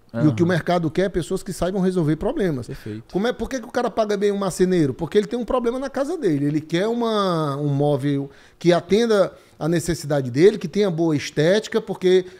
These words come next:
Speaker 1: com aquilo e tal, ele vai, vai, né, ter o es-, o
Speaker 2: Sim.
Speaker 1: ambiente que ele deseja, ou no escritório, ou em casa.
Speaker 2: Uhum.
Speaker 1: O marceneiro vai lá e desenha, apresenta um projeto bonito pra ele, enche os olhos do cara, ele paga.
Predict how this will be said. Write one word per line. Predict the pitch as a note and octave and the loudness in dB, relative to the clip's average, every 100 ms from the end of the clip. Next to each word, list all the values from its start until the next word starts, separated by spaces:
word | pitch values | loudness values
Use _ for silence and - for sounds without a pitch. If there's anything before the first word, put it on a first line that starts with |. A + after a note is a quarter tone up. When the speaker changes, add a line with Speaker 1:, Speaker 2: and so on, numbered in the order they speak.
| - - | -20 -6
Speaker 1:
com | E3 | -6
aquilo | - D#3 G3 A#3 F#3 | -4 -2 -2 -2 -4
e | |
tal, | D3 F3+ G3+ | -4 -2 -2
ele | G#3 | -2
vai, | F3+ G3 F#3+ - _ | 0 0 0 -10 _
vai, | D#3+ E3 E3+ D#3 C#3 | -2 0 0 -4 -4
né, | C#3 G3 | -4 -6
ter | A3+ | 0
o | F#3+ | 0
es-, | G3+ - | 0 -2
o | G3 | 0
Speaker 2:
Sim. | F3+ | 2
Speaker 1:
ambiente | F#3 A#3 A#3 | 4 4 2
que | A3 | 2
ele | G3 | 4
deseja, | D#3 A#2+ C#3 B2 G#2+ - - | 4 4 0 0 -4 -12 -2
ou | E3+ | 0
no | F3+ | 2
escritório, | D#3+ - D3 G3+ A3+ A#3+ B3 C#4 - | 0 -4 -4 0 0 0 -2 -6 -8
ou | - A3+ | 0 0
em | D#4 | 0
casa. | - D3 C3 A#2+ A#2 C3+ | 0 0 0 -4 -10 -10
Speaker 2:
Uhum. | C3 A2+ G#2+ | -8 -8 -2
Speaker 1:
O | A4+ | 0
marceneiro | G3 E3 F3 E3 D#3+ | 2 2 2 2 2
vai | E3 E3 | 2 2
lá | D#3+ | 2
e | |
desenha, | D#3 E3 C#3 D3+ D3+ | 4 2 2 0 -2
apresenta | D3+ D#3+ D3+ D3+ | 0 0 0 -4
um | |
projeto | D3+ D3+ D3 D3 | -2 -2 -2 -4
bonito | C3+ D3 D#3 D3 | -4 -2 -2 -4
pra | C3+ C#3 | -4 2
ele, | F#3+ A#3 D#3+ D#3 - | 4 4 2 -2 -2
enche | G3 F#3+ A#3 C#4+ | 2 2 2 -4
os | G#3+ | -2
olhos | A3+ A#3 | -2 -2
do | A#3+ | -4
cara, | A3+ A3 C4 | -4 -2 -2
ele | E4 | -4
paga. | - G#3 G3+ D#3+ A2 | -2 -2 -2 -6 -10